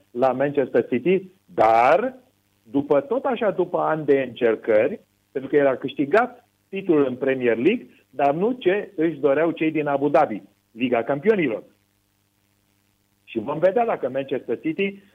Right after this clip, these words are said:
uh, uh, cum va evolua acum. Eu cred că va elimina pe Borussia Mönchengladbach, va ajunge în sferturile de finală și acolo se fac jocurile.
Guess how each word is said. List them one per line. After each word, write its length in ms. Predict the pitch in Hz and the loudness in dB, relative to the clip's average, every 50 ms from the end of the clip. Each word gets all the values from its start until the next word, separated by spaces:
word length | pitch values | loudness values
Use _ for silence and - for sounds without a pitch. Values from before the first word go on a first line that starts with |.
| _ _ | _ _
uh, 280 | _ 127 131 131 127 127 123 127 - | _ 0 2 2 2 0 -2 -8 -8
uh, 180 | 123 123 127 117 - - | -6 -4 -4 -4 -6 -4
cum 200 | - 175 185 175 | -2 -2 -2 -2
va 200 | 151 151 143 131 | 0 0 0 0
evolua 680 | 120 107 117 117 113 127 147 175 208 240 - - _ _ | 0 0 -2 -2 0 2 2 2 0 -2 -6 -14 _ _
acum. 580 | - 113 110 - - 147 175 202 247 - - - _ _ _ _ _ _ | -18 -16 -14 -4 0 2 2 2 0 -4 -10 -16 _ _ _ _ _ _
Eu 160 | _ 127 143 147 | _ -6 -4 -2
cred 240 | 151 160 160 160 | -2 -2 -2 -2
că 120 | - 147 139 | -2 -4 -2
va 340 | 131 135 131 131 123 113 - | 0 0 0 0 0 -2 -4
elimina 380 | 120 117 127 127 127 139 156 135 | -6 -6 -6 -6 -6 -4 -4 -4
pe 120 | - - 117 | -2 -4 -6
Borussia 400 | 110 110 107 120 120 - 123 110 | -6 -4 -6 -6 -4 -6 -6 -8
Mönchengladbach, 680 | 110 104 104 101 95 143 170 190 190 - 202 202 196 - _ _ _ _ _ | -8 -10 -12 -10 -2 0 0 0 0 0 -2 -2 -2 -4 _ _ _ _ _
va 120 | _ 139 135 | _ -6 -4
ajunge 360 | 127 120 123 151 147 123 127 | -4 -2 -2 -2 0 0 0
în 100 | 120 - - | 0 -2 0
sferturile 560 | - 139 131 135 - 120 113 113 104 107 101 | 0 0 0 0 -2 -6 -6 -4 -4 -4 -4
de 200 | 95 - 156 151 151 | 0 2 0 0 0
finală 480 | 135 127 160 185 214 220 214 208 - _ _ _ | -4 -4 -2 0 0 0 -2 -4 -10 _ _ _
și 100 | _ - - | _ -10 -10
acolo 560 | 160 - - 190 190 185 190 185 185 - - _ _ _ _ | -8 -2 0 2 4 4 2 2 0 -6 -16 _ _ _ _
se 80 | 151 | -10
fac 360 | 139 147 - 156 151 - 110 117 | -6 -2 0 0 0 -2 -4 -2
jocurile. 480 | 123 127 120 - 98 95 87 - - | 0 0 0 -2 -6 -8 -8 -10 -16